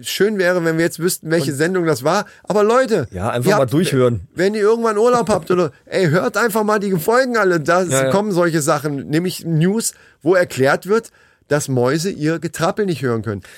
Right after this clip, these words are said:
Speaker 1: Aber ich weiß noch, warum es so war. Weil die nämlich dann, dadurch, dass sie ihr Getrappel nicht hören,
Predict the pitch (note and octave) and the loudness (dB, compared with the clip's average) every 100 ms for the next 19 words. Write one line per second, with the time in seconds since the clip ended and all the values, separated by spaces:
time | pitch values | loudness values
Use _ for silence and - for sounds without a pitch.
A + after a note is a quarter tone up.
0 | - B2+ C3+ C3 B2 E3 E3 D#3 B2 A#2 | -8 -2 -2 -2 0 0 -2 -4 -2 -2
1 | D3+ G#3+ F3 B2+ F#2+ F#2+ - - _ _ | -2 -2 -4 -6 -8 -10 -12 -20 _ _
2 | _ _ _ _ _ _ _ _ _ A#2 | _ _ _ _ _ _ _ _ _ -2
3 | C3 C3+ C#3 D3 D3+ C#3+ - - C3+ F#3+ | -2 -4 -4 -2 -4 -6 -6 -4 -4 -4
4 | F3 _ _ _ _ _ - B2 D3+ D3 | -12 _ _ _ _ _ -4 -2 -2 -2
5 | C3+ - F#2 B2 A#2+ - E3 F3+ C#3+ A#2+ | -4 -4 -6 -6 -6 -4 -2 -2 -4 -4
6 | B2 B2 F3 G3 | -4 -2 -4 -6